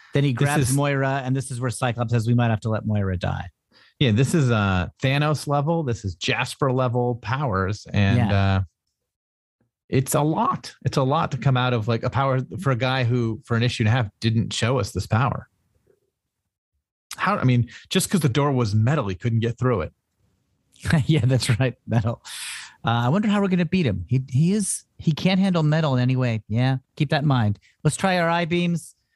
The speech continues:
Speaker 2: Yeah.
Speaker 1: Um, also, but he turned the gun to a snake. Isn't that metal?
Speaker 2: Uh, maybe he, uh, yeah, I don't know.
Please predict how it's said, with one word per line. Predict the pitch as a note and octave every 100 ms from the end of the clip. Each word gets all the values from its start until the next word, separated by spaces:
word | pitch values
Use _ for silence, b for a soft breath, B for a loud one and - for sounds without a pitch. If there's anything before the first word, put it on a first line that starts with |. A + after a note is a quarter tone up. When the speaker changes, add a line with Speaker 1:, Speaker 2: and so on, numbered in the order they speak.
| _ -
Speaker 2:
Yeah. | G#2+ C3+ C3+ D#3 C#3+
Speaker 1:
Um, | C3 A#2 B B B _ _
also, | F3 -
but | E3+
he | E3
turned | - A3+ F#3
the |
gun | C#3+ C3 E3+ G3
to | - B2
a |
snake. | - A#2 A#2
Isn't | D3 D#3+
that | C3+ C3
metal? | E3+ F#3 F#3+ - _ _ _ _ _ _ _ _ _
Speaker 2:
Uh, | B2 A2+ G#2+
maybe | G#2+ A2+ A2 G#2
he, | G#2 G2+ - -
uh, | A2+
yeah, | A#2 C3 F#2+ -
I | A2
don't | G2+
know. | G2 F#2+